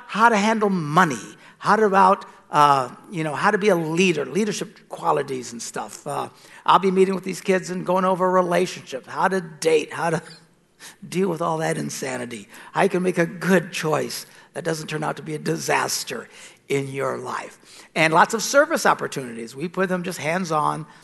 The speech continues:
where they're just looking, uh, and we, uh, for opportunities to serve other people.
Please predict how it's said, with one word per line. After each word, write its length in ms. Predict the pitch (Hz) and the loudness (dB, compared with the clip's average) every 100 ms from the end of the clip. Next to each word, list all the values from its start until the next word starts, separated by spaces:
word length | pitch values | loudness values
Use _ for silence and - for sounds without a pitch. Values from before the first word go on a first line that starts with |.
| - - | -20 -16
where 160 | - 143 | -6 -4
they're 180 | 151 143 | -2 -4
just 380 | 143 185 180 143 | 2 2 0 -2
looking, 480 | 160 180 220 220 - 160 | -2 -2 -6 -8 -8 -4
uh, 180 | 139 147 | -2 -4
and 100 | 147 | -6
we, 120 | 147 - - | -12 -18 -12
uh, 200 | 143 123 | -10 -10
for 260 | - 139 139 | -10 -6 0
opportunities 500 | 175 196 165 165 156 | 2 0 -4 -6 -6
to 100 | 156 | -8
serve 400 | - - 226 185 | -4 4 4 4
other 180 | 165 160 | -2 -4
people. 380 | 240 269 104 | -6 -6 -8